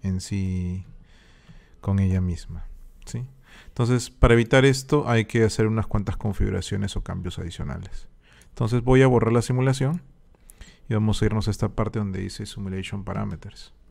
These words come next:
¿sí? En Simulation Parameters tengo un, un par de valores que me van a interesar. Esta es la velocidad de la gravedad.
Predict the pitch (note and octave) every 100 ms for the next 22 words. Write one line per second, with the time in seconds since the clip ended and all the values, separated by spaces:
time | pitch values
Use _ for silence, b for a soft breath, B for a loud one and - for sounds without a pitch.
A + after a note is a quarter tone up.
0 | - - - _ _ - - - B2 -
1 | B B B - A2+ A#2 A#2 B2+ C#3+ C3
2 | B2 B2 C3+ B2+ C3 A#2+ B2 A#2+ A#2 A2+
3 | A#2+ A2+ A#2 G#2+ G#2+ G#2+ A2 G2+ G2 F#2+
4 | F#2+ F2+ - - C3+ C#3+ C#3 A#2 G#2+ G2+
5 | A2 G#2+ F#2+ F2 F2+